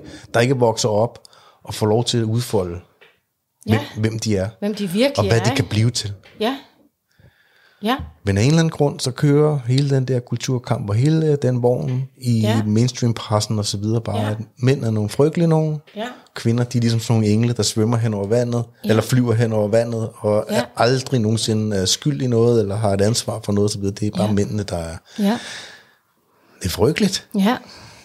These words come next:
Speaker 2: Ja.
Speaker 1: Og så er der sådan nogen som mig, som er ligeglad. Altså, som
Speaker 2: Ja.
Speaker 1: siger det, siger det, som jeg ser det.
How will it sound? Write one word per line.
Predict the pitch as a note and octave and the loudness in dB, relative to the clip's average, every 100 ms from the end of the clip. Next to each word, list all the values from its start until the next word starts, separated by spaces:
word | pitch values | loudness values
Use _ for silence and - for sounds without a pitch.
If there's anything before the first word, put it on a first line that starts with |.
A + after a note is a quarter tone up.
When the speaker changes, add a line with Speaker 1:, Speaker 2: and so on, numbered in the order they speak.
| _ _ _ _ _ _ _ _ - | _ _ _ _ _ _ _ _ -8
Speaker 2:
Ja. | F#3+ G3+ _ _ - - | -6 -6 _ _ -12 -4
Speaker 1:
Og | |
så | - | 2
er | C#3 | 2
der | |
sådan | C3 | 2
nogen | B2+ | 2
som | A#2 | 2
mig, | G#2 G#2+ | 2 2
som | B2 G#2+ | 2 0
er | |
ligeglad. | G#2 A2+ - G2 _ _ _ _ _ _ _ _ _ _ | 0 -2 -4 -14 _ _ _ _ _ _ _ _ _ _
Altså, | G#2 G2 | -2 0
som | - F#3+ F2+ | 0 -4 -6
Speaker 2:
Ja. | G#3+ G3 F#3+ - - - _ - | -4 -4 -4 -16 -20 -20 _ -2
Speaker 1:
siger | - G#2+ | 0 0
det, | - | 0
siger | - - A2 | -4 0 0
det, | G#2+ | 0
som | - F2+ | -2 -2
jeg | E2+ | -2
ser | F#2+ | -2
det. | F#2 | -6